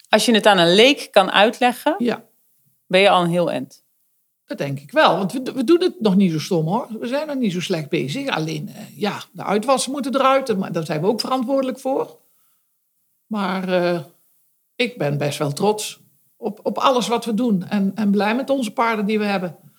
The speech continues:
Speaker 2: Het enige, weet ik niet, maar dat is ook een vraag aan, aan jou als K W P N. Eh, hoe is het gesteld met de topsportinstelling in jullie ogen van, een paar, van de paarden die je fokt? Hè, dat ik, eh, bij het springen heb je dus, eh, eh,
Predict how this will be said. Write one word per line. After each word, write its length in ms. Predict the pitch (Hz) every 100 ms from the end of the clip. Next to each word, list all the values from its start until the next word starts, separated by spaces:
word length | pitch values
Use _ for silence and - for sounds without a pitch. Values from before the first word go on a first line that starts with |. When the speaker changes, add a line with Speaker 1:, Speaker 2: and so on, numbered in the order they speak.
| _ _ -
Speaker 2:
Het 160 | - 196
enige, 500 | 226 226 196 208 - 185 - -
weet 260 | 208 226
ik 80 | 196
niet, 140 | 214
maar 100 | 214
dat 80 | 202
is 60 | 202
ook 80 | 220
een 100 | 185
vraag 300 | 208 202 185
aan, 300 | 180 185 196
aan 300 | 180 180 -
jou 240 | 214 196
als 160 | 180 -
K 40 |
W 240 | 220 208 175
P 60 |
N. 360 | 196 214 202 165 - - - _ _ _
Eh, 160 | 214 185 -
hoe 260 | 214 277
is 140 | 226 190
het 140 | 202
gesteld 480 | 226 - 214 185 185
met 200 | 190 -
de 220 | 175 175
topsportinstelling 1120 | - 247 - - 202 - - 196 - 208 185 175
in 80 | 175
jullie 280 | 220 220
ogen 280 | 196 175 170
van, 160 | 180 175
een 80 | 147
paar, 280 | 170 135 -
van 200 | - 185
de 80 | 160
paarden 420 | 196 220 277 240
die 100 | 254
je 80 | 254
fokt? 480 | - - - - _ _ _ _ _ -
Hè, 160 | 220
dat 180 | 262 -
ik, 160 | 170 190
eh, 180 | 180
bij 140 | 170 175
het 100 | 165
springen 420 | - 247 196 170
heb 180 | 170 -
je 100 | 185
dus, 280 | 180 - 190
eh, 960 | 185 180 180 165 190 180 180 170
eh, 60 | 170